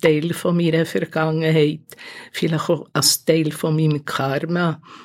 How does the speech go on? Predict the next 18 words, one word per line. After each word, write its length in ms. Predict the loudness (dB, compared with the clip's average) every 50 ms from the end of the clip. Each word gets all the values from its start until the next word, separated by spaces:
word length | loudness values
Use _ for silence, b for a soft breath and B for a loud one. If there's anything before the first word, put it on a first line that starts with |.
| B B B B -2
nämlich, 360 | -2 0 0 2 0 0 -2 -4 -6 -12 -14 _ _ _ _ _ _ _ _ _ 0
und 340 | 2 2 2 0 0 0
das 320 | 2 2 2 2 2 2 2
hat 180 | 2 2 2
mich 200 | 0 0 2 2
an 180 | 2 2 0 0
den 200 | -2 -2 -2 -4 -8 _ _ _ _ _ _ -4
Punkt 380 | -2 0 0 0 -2 -6 -8
geführt, 380 | -6 -4 -2 -2 -2 -2 -4 -4
wo 80 | -4
ich 180 | -2 -2 -2 -2
heute 220 | -2 -4 -4 -4
stehe. 380 | -6 -4 -4 -4 -4 -4 -4 -8 _ _ _ _ _ _ _ _ b b b b _ -6
Und 400 | -2 0 0 0 0 -2 -6 -12 _ -4
das 300 | 0 0 2 2 0 0
ist, 280 | -2 -4 -4 -6 -6 -2
glaube 360 | 0 2 2 2 2 2 4
ich, 360 | 4 4 4 2 -2 -8